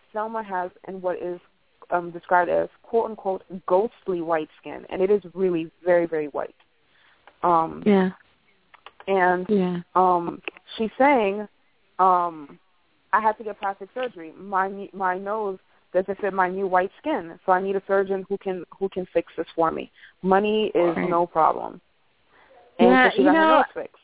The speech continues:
Speaker 2: you know, if you, if you know somebody and you love somebody who's a brown girl, just give her a hug.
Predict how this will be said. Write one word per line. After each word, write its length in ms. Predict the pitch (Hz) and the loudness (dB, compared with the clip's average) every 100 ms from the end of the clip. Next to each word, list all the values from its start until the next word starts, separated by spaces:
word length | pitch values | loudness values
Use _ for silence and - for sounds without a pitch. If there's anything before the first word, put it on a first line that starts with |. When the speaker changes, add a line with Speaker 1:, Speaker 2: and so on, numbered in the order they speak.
| _ _ _ _ _ _ _ _ _ | _ _ _ _ _ _ _ _ _
Speaker 2:
you 120 | 277 | 0
know, 120 | 302 294 | 4 4
if 200 | 269 269 | 4 4
you, 180 | 381 349 | 4 4
if 160 | 262 | 0
you 80 | 349 | 2
know 200 | 349 392 392 | 4 4 2
somebody 460 | 302 254 233 226 | 0 2 4 2
and 100 | 214 | 2
you 80 | 196 | 2
love 220 | 185 190 185 | 2 0 -2
somebody 380 | 196 190 180 170 | -2 0 0 0
who's 260 | 185 175 | -2 -2
a 60 | 165 | -4
brown 320 | 170 170 165 | -2 0 0
girl, 400 | 170 165 165 165 - | -2 0 0 -2 -4
just 180 | 359 - | -6 0
give 120 | 190 | 0
her 140 | 165 | 2
a 80 | 151 | 0
hug. 420 | 151 151 156 160 | 2 2 2 0